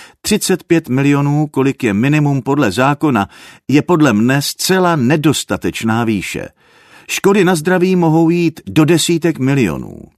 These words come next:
Pojistit to důležité. Vaše pojišťovna má celkem omezený rejstřík produktů. Proč? Chceme být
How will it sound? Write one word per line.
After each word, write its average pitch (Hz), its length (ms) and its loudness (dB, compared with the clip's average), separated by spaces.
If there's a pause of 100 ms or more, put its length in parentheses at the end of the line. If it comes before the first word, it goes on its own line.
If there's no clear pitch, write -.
(880)
Pojistit 208 760 0
to 175 180 0
důležité. 123 840 0 (920)
Vaše 160 260 0
pojišťovna 143 580 2
má 170 180 0
celkem 151 400 0
omezený 143 520 0
rejstřík 135 520 -2
produktů. 110 720 -4 (180)
Proč? - 380 -2 (840)
Chceme 196 360 0
být 214 220 -2